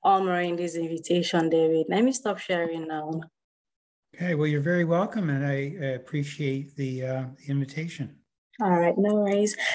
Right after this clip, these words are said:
Speaker 1: So without further ado, um, let me quickly crack on. Um, the first question is, are employees in the U S aware of, um, the A D R options regarding disputes or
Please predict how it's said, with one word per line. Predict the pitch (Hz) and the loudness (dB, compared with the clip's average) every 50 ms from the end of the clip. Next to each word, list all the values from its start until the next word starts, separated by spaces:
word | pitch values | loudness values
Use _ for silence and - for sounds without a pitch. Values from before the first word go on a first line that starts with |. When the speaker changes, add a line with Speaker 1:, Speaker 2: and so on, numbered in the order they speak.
| - - - | -4 -6 -2
Speaker 1:
So | - - 240 214 | 2 4 4 4
without | 196 208 208 214 220 233 226 233 | 4 4 4 4 2 2 0 0
further | 240 214 208 208 185 | 0 0 0 0 0
ado, | 196 196 190 185 202 208 214 220 220 214 208 214 202 190 - - - 190 | -2 -2 -4 -6 -6 -6 -4 -2 0 0 2 2 0 0 -2 -4 -4 -4
um, | 185 180 180 180 185 | -2 -2 0 0 0
let | 196 202 202 | 0 0 0
me | 202 202 190 - _ _ | -2 -2 -4 -8 _ _
quickly | - 202 190 - _ _ - 202 190 190 190 190 190 190 185 - _ - | -6 -6 -6 -6 _ _ -2 0 2 4 4 4 2 0 -2 -6 _ -4
crack | - 190 180 180 - - - | -2 0 0 -2 -4 -6 -4
on. | 180 160 165 165 175 175 180 190 190 190 - _ _ _ _ _ _ _ _ _ - | -2 -2 0 -2 -2 -2 -2 -4 -4 -6 -12 _ _ _ _ _ _ _ _ _ 0
Um, | 196 185 180 180 180 180 | 2 2 2 2 2 0
the | 170 175 170 165 - - - | 0 -2 -4 -4 -6 -6 -2
first | - 226 240 240 - - - - | 0 0 0 0 -2 -8 -2 2
question | - 254 226 226 - - - - - 208 190 185 185 180 - _ - | 2 4 4 2 0 -6 -12 -8 -4 -4 -2 -2 -2 -4 -6 _ -2
is, | 208 202 190 185 175 165 170 165 - - - - - - - _ _ _ _ - - - - - - | 2 2 4 4 4 4 2 2 0 -2 -4 -14 -20 -20 -20 _ _ _ _ -20 -20 -20 -20 -12 -4
are | - 208 208 196 - | 0 2 2 2 2
employees | - 208 202 208 208 - - 233 208 202 208 202 220 262 302 269 226 | 0 0 0 0 -2 -4 -2 -2 -2 -2 -2 -2 -2 -2 0 0 0
in | 202 202 196 | 0 0 0
the | 185 185 185 175 170 180 214 | 0 0 0 -2 -2 0 0
U | 226 214 190 | 2 4 4
S | 170 170 170 170 - - - | 2 2 0 -2 -6 -8 -6
aware | - 170 170 175 185 196 196 180 170 165 170 | -4 -2 -2 0 0 0 0 0 -2 -2 -4
of, | 175 170 165 - _ _ - | -6 -8 -10 -12 _ _ -6
um, | 170 170 170 165 170 165 170 | -4 -2 -2 -2 -2 -2 -2
the | 175 175 175 - | -2 -2 -2 0
A | 196 208 214 | 0 0 0
D | 208 208 196 | 0 0 0
R | 190 180 175 | 2 2 0
options | 180 180 180 - - - 156 147 156 156 151 160 | -2 -4 -6 -8 -12 -12 -10 -8 -8 -8 -4 -2
regarding | 165 165 160 160 - 175 175 170 165 170 170 170 165 165 165 165 165 | 0 0 0 2 2 2 2 2 4 4 4 4 2 0 -2 -2 -2
disputes | 170 208 226 220 214 - - - 180 170 170 - | -2 -2 -2 -2 -2 -4 -4 -4 -4 -4 -2 -2
or | 170 165 - | -2 -4 -4